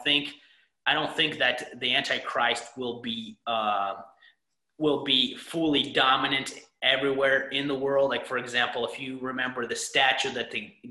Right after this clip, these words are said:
Daniel saw and the last government,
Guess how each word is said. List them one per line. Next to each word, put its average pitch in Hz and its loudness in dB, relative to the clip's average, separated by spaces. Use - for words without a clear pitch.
Daniel 143 2
saw 110 0
and 120 -4
the 127 -6
last 143 2
government, 117 0